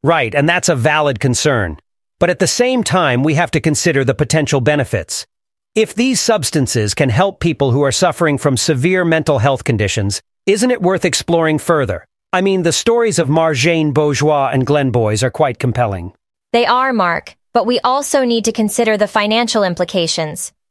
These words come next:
Speaker 2: The cost of these treatments could be prohibitive for many patients, and without government subsidies, these potentially life-changing treatments could remain out of reach for those who need them most.
Speaker 1: Yeah, that's a tough one. But let's not forget,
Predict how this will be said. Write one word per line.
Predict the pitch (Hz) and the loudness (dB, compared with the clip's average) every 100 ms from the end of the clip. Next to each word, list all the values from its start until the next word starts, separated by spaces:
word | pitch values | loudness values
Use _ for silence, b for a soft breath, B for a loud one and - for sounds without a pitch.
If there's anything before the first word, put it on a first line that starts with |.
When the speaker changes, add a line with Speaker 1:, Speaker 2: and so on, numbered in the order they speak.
| _ - | _ -4
Speaker 2:
The | 233 | -2
cost | 269 294 302 | 0 0 -2
of | 294 | -2
these | 240 240 | 0 -2
treatments | - 254 226 208 196 | -2 -2 0 -2 -2
could | - 196 | -4 -2
be | 214 | -2
prohibitive | - 196 262 233 202 180 | -2 -2 0 2 0 0
for | 214 | 0
many | 214 220 220 | 0 0 -2
patients, | 247 254 - 160 - - - _ _ - | -2 -2 -2 -4 -6 -12 -14 _ _ -6
and | 233 | -2
without | 240 240 277 | 0 2 0
government | 262 233 226 208 | 0 0 0 -2
subsidies, | - 269 277 240 196 175 175 - _ - | 0 0 0 -2 0 -2 -4 -10 _ -2
these | 247 247 | -2 0
potentially | 240 233 262 269 254 220 | -2 0 -2 0 0 0
life-changing | 196 208 240 - 240 233 202 196 | 2 0 -2 -2 -2 0 0 -2
treatments | - 285 - 175 180 - | -2 -4 -2 -2 -2 -8
could | - 214 | -4 0
remain | 226 233 247 262 | 2 2 0 0
out | 208 226 | -2 -2
of | 214 208 | -2 -2
reach | 269 220 - | -2 -2 -2
for | 208 | 0
those | 220 226 226 | 2 0 0
who | 220 | 0
need | 214 220 | 0 0
them | 185 175 | -2 0
most. | 196 190 160 - - _ _ _ _ | 0 0 -4 -10 -10 _ _ _ _
Speaker 1:
Yeah, | 160 175 170 160 | 0 2 2 2
that's | 156 175 | 0 0
a | 160 | -2
tough | - 190 151 127 | 0 -2 -2 -2
one. | 107 101 92 _ _ | -4 -4 -12 _ _
But | - 190 | -2 0
let's | 233 - | 0 2
not | 214 - | 0 0
forget, | 175 147 110 - | 0 0 -2 -6